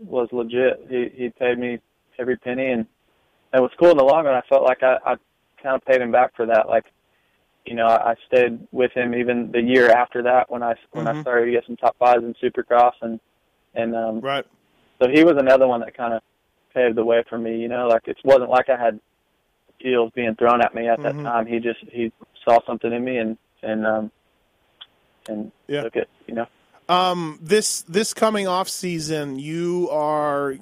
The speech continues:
Speaker 2: you, what are you doing? Are you doing Genoa and, uh, Bercy?
Speaker 1: No, I'm doing, uh, Bercy, but the new race is in Lille,
Speaker 2: Right.
Speaker 1: I guess. It's at a, at a soccer stadium, so I'm doing that and Geneva.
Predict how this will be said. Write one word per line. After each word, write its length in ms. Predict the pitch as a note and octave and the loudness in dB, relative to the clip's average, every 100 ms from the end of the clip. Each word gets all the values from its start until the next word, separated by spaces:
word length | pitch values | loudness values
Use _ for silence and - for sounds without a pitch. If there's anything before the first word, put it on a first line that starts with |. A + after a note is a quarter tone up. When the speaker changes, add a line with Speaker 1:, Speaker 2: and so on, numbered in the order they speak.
| D3 | -12
Speaker 2:
you, 200 | D#3 D3 - | -14 -14 -6
what 180 | F3+ | -4
are 20 | F3+ | -2
you 100 | E3+ | -2
doing? 300 | F3 D#3 C#3 | -2 -2 -4
Are 40 | |
you 80 | C3+ | -6
doing 420 | D3 D#3 C#3+ C3 - _ _ _ C3+ | -4 -4 -4 -8 -14 _ _ _ -6
Genoa 560 | E3 F3 F#3 F#3 F#3+ E3 | -4 -2 0 0 -2 -4
and, 260 | D#3+ D3 | -8 -4
uh, 80 | D3 | -4
Bercy? 420 | D3 F3 - A#3+ A#3 _ _ _ _ _ _ _ _ _ _ _ _ _ _ | -2 -4 -6 -10 -12 _ _ _ _ _ _ _ _ _ _ _ _ _ _
Speaker 1:
No, 200 | - B2+ C#3+ | 4 4 4
I'm 220 | C#3+ C#3 | 0 2
doing, 460 | D3 D3+ C#3+ C#3 C3+ | 4 6 4 2 4
uh, 220 | C3 B2 | 4 4
Bercy, 420 | B2+ C3 - D#3+ | 4 2 2 -2
but 180 | D3+ C#3 | -2 -2
the 80 | B2+ | -4
new 160 | B2+ B2+ | -4 2
race 200 | C3 C3 | 2 2
is 100 | B2+ | -4
in 200 | A#2+ A#2 | -6 -2
Lille, 320 | B2 B2+ C#3+ D#3+ | 4 6 6 2
Speaker 2:
Right. 220 | D3 C3+ | -2 -2
Speaker 1:
I 40 | D3+ | 0
guess. 40 | F3 - | 0 -4
It's 120 | - | 0
at 100 | C3+ | 2
a, 240 | B2+ A#2+ - | 4 2 2
at 100 | B2 | 0
a 40 | A#2 | 2
soccer 240 | - C3+ C3+ | 2 2 2
stadium, 280 | - C#3+ E3+ | 2 4 4
so 60 | C3+ | 2
I'm 100 | B2+ | 2
doing 200 | C3+ C3 | 4 4
that 240 | C3+ C#3+ - | 4 2 0
and 260 | C3 C3 B2 | -4 -4 -4
Geneva. 420 | A#2+ A#2+ A2 | -6 -4 -4